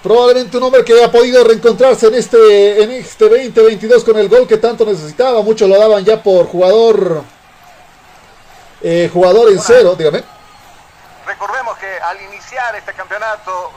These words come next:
Speaker 2: The Strongest visitaba Cochabamba para jugar con este Palmaflor y con esta misma camiseta color guindo se presentaba en ese partido y le ganaba este Palmaflor tres a uno en ese compro-, en ese partido.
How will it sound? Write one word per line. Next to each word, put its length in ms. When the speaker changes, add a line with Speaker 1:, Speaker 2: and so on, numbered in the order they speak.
Speaker 2:
The 120
Strongest 360
visitaba 680
Cochabamba 480
para 180
jugar 160
con 120
este 120
Palmaflor 560
y 60
con 140
esta 260
misma 320
camiseta 540
color 340
guindo 460
se 160
presentaba 640
en 80
ese 160
partido 400
y 20
le 80
ganaba 400
este 140
Palmaflor 560
tres 280
a 140
uno 160
en 80
ese 160
compro-, 280
en 80
ese 160
partido. 380